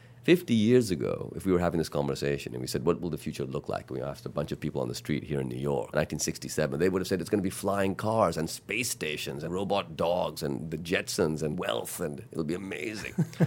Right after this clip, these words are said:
<laughs> And now you ask people, you go on the street and say, "What's the future in fifty years?" Like, it's, you know, environmental degradation. New York is underwater. My kids can't go to college. It's like a civil war. You know, life isn't worse today than it was fifty years ago in aggregate.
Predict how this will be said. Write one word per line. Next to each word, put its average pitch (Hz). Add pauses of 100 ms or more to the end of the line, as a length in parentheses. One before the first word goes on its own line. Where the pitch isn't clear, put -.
(140)
<laughs> -
And 110
now 117
you 110
ask 95
people, 92
you 90
go 98
on 101
the 87
street 92
and 85
say, 87
"What's 85
the 92
future 101
in 85
fifty 87
years?" 90
Like, 76
it's, -
you 80
know, 69
environmental 85
degradation. 80
New 73
York 82
is 82
underwater. 78
My 71
kids 80
can't 85
go 80
to 76
college. 76
It's 71
like 76
a 71
civil 82
war. 76
You 73
know, - (680)
life 160
isn't 147
worse 85
today 62
than 55
it -
was 52
fifty -
years 64
ago 64
in 73
aggregate. 73